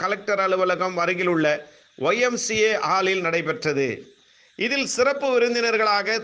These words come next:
துணை மேயர் திருமதி மா சாரதா தேவி, திரு இ ரவிச்சந்திரன், ஏ டி டி எஸ் டி ஓ சேலம் திரு சந்திரசேகர்,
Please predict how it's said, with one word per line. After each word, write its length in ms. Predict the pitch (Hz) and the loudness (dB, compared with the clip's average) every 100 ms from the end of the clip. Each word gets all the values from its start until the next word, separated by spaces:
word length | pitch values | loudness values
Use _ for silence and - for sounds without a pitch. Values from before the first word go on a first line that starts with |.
| 202 | -2
துணை 180 | 214 226 | 0 0
மேயர் 320 | 214 202 196 202 | 0 0 -2 -2
திருமதி 400 | 202 196 185 180 170 | -2 -2 0 0 0
மா 120 | 196 190 | 0 -2
சாரதா 420 | - 185 202 190 185 180 | -2 0 0 0 0 0
தேவி, 300 | 180 196 202 - - - - | 0 -2 -6 -10 -20 -20 -6
திரு 200 | 214 226 202 220 | -2 0 0 0
இ 20 | 196 | 0
ரவிச்சந்திரன், 680 | 185 208 214 202 196 202 202 - - - 170 | 0 -2 -4 -4 -2 -2 -4 -12 -20 -8 0
ஏ 40 | 226 233 | 0 0
டி 100 | 240 180 | -2 -2
டி 80 | 220 220 | -2 -2
எஸ் 160 | 220 220 | -4 -4
டி 80 | 214 202 208 | -4 0 0
ஓ 40 | 196 - - | -2 -4 -2
சேலம் 400 | 202 208 208 202 - | 0 2 0 -2 -4
திரு 220 | 196 208 190 - | 2 2 2 0
சந்திரசேகர், 800 | 175 202 214 208 196 190 202 | -4 0 -2 0 -2 0 -2